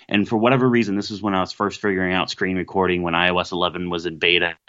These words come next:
and stuff like that. I couldn't figure out why my microphone track wasn't showing up.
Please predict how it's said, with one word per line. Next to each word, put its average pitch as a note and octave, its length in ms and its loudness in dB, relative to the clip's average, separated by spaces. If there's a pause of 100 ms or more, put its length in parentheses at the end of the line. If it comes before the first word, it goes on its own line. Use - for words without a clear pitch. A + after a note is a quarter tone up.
(160)
and E2+ 120 -6
stuff - 220 -2
like E2 140 -2
that. - 240 2 (280)
I F#2 80 -4
couldn't B2+ 280 6
figure B2 260 2
out E2 100 0
why F#2+ 320 2
my F#2 120 -4
microphone A2+ 500 -4
track D#2+ 280 -2
wasn't E2+ 260 -6
showing E2+ 340 -2
up. - 220 -4